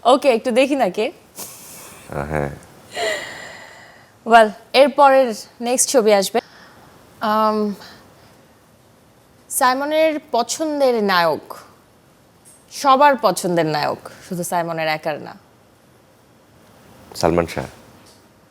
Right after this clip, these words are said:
Speaker 1: একদম। আমি তো পুরো হিন্টস দেওয়ার আগেই সাইমন সব বলে দিচ্ছে,
Speaker 2: হ্যাঁ,
Speaker 1: একদম
Speaker 2: সবার
Speaker 1: তাই।
Speaker 2: মানে তো উনি তো সবারই পছন্দের। So,
Speaker 1: না,
Speaker 2: সবার
Speaker 1: এরপরে আমি কঠিন হিন্টস
Speaker 2: যে,
Speaker 1: দিব, দেখি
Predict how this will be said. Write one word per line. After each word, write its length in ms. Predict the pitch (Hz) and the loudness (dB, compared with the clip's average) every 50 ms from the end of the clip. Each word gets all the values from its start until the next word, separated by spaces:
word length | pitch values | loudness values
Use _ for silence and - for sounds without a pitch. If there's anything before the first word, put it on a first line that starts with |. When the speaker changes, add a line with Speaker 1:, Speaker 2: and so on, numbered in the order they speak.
| _ _ _ _ _ _ _ _ _ _ _ _ _ _ _ _ - | _ _ _ _ _ _ _ _ _ _ _ _ _ _ _ _ -2
Speaker 1:
একদম। 520 | 202 214 226 208 185 170 185 156 147 151 - | 0 0 0 0 -2 0 0 0 0 -2 -6
আমি 180 | 214 240 269 | -6 -4 -4
তো 100 | 262 349 | -4 -4
পুরো 220 | 294 - 339 330 359 | -2 0 0 0 0
হিন্টস 260 | 311 302 294 277 247 | 0 0 -2 0 2
দেওয়ার 240 | 247 320 320 320 320 | 4 4 4 4 4
আগেই 460 | 294 277 262 294 302 302 311 311 302 | 4 2 2 0 -2 -2 -2 -2 -2
সাইমন 340 | - 294 240 220 202 208 226 | 0 0 0 2 0 0 -2
সব 180 | 220 220 185 | -2 -2 -2
বলে 180 | 175 190 185 180 | 0 0 0 0
দিচ্ছে, 200 | 170 170 - 226 | 0 0 0 0
Speaker 2:
হ্যাঁ, 80 | 214 220 | 2 4
Speaker 1:
একদম 120 | 214 151 | 6 6
Speaker 2:
সবার 200 | 156 156 170 175 | 6 6 6 4
Speaker 1:
তাই। 100 | 170 - | 4 2
Speaker 2:
মানে 160 | 175 - 175 | 0 0 -2
তো 100 | 170 170 | -2 -4
উনি 120 | 160 156 151 | -4 -4 -2
তো 100 | 160 147 | -4 -2
সবারই 380 | - 139 127 127 131 131 135 - | 0 0 0 0 0 -2 -2 -4
পছন্দের। 440 | - 92 - - 80 78 71 69 71 | -6 -10 -12 -12 -14 -12 -12 -12 -14
So, 600 | 64 - - _ _ _ - - - - - 226 | -14 -16 -20 _ _ _ -18 -18 -18 -12 -6 -4
Speaker 1:
না, 60 | 233 | -4
Speaker 2:
সবার 160 | 220 220 - 262 | -2 4 6 8
Speaker 1:
এরপরে 220 | 269 294 294 302 | 8 10 10 8
আমি 120 | 311 311 - | 6 4 6
কঠিন 260 | 302 302 - 294 311 | 4 4 4 4 2
হিন্টস 200 | 302 285 226 202 | 2 2 2 2
Speaker 2:
যে, 120 | 180 135 - | 6 6 6
Speaker 1:
দিব, 120 | - 196 | 6 4
দেখি 320 | 202 233 262 294 330 330 | 2 2 2 2 0 0